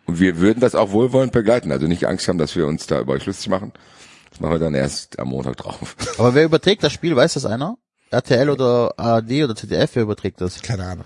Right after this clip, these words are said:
Speaker 3: Aber das kann
Speaker 1: Gegen
Speaker 3: ich
Speaker 1: wen
Speaker 3: sehr
Speaker 1: spielen die
Speaker 3: gerne
Speaker 1: überhaupt?
Speaker 3: für dich nachgucken, wenn du das
Speaker 1: Gegen wen
Speaker 3: möchtest.
Speaker 1: spielen die überhaupt?
Speaker 2: Ja.
Speaker 3: Ich glaub, Japan.
Speaker 2: Also,
Speaker 1: Schon wieder?
Speaker 2: Schon wieder?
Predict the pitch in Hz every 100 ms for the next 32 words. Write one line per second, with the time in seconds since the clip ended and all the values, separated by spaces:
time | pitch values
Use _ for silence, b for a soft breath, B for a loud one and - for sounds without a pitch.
0 | - 113 107 110 - 147 - 117 131 -
1 | 160 156 - 131 127 135 156 - 120 107
2 | 101 101 98 95 71 95 107 120 117 60
3 | 101 - b b b b - - 110 151
4 | 139 143 - 95 104 _ _ _ _ _
5 | - _ 92 90 - 62 65 123 65 92
6 | 95 185 127 98 208